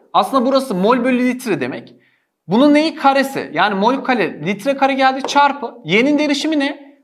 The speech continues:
Hocam burası da mol bölü litre demek. Şimdi şuradaki mol bölü litreler birbirini götürdü.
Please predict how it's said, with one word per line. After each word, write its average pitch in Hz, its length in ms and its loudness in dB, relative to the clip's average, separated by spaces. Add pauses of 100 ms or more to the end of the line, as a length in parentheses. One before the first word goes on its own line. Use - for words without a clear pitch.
(140)
Hocam 254 340 0
burası 269 260 -2
da 208 80 -2
mol 233 300 2
bölü 277 200 0
litre 208 340 -2
demek. - 260 -10
Şimdi 196 240 -8
şuradaki 277 380 -2
mol 277 280 4
bölü 262 200 0
litreler 269 520 0
birbirini 269 280 -2
götürdü. 269 560 -6